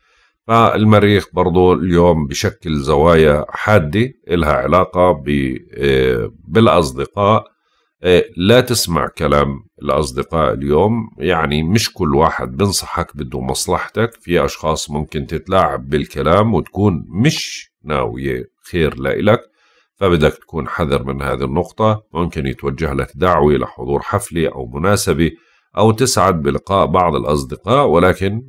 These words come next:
زي ما حكينا بدك تكون حذر من بعض الأصدقاء. أما بالنسبة لنبتون، طبعًا نبتون بيعزز نقاط إلها علاقة بالعمل، ولكن اليوم دير بالك من التأخر عن العمل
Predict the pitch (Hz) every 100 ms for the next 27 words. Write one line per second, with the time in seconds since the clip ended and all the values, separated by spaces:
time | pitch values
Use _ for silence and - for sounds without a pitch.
0 | - 78 82 69 - - 90 90 87 67
1 | 69 80 - - 82 64 - 120 107 -
2 | 73 76 73 69 69 58 69 65 69 90
3 | 71 - _ _ _ _ _ _ _ _
4 | 123 143 135 123 131 131 104 107 95 110
5 | 110 120 147 147 - 69 73 82 87 -
6 | 101 104 78 65 82 85 73 73 - 98
7 | 101 - 95 80 73 69 78 85 - 69
8 | 65 67 67 82 92 135 135 - 78 80
9 | 80 - 101 120 - 76 78 87 101 95
10 | 76 80 71 73 78 80 - 69 73 71
11 | - 92 110 98 76 67 69 62 69 71
12 | 76